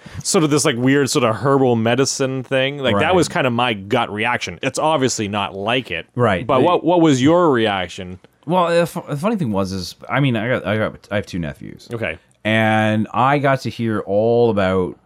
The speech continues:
Speaker 2: the, 'cause they used midwives as well. They didn't use the same midwives as us.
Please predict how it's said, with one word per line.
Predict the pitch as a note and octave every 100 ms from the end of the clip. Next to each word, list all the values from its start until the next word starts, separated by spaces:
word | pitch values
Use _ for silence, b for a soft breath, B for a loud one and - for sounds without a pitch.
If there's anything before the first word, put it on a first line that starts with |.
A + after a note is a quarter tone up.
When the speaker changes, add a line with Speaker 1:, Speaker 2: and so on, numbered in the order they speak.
| _ _ _ _ _ _ -
Speaker 2:
the, | G2 F#2+
'cause | G#2+
they | C#3 E3
used | D#3 A2 D#2+
midwives | F2 D#2 C#2+ C2+
as | C#2+ -
well. | E2+ G#1
They | F#2+
didn't | C3
use | C#3+
the | B2
same | - G#2+ G2+
midwives | F2 D#2+ D2 -
as | C#2+
us. | D#2+ B1+ C2 -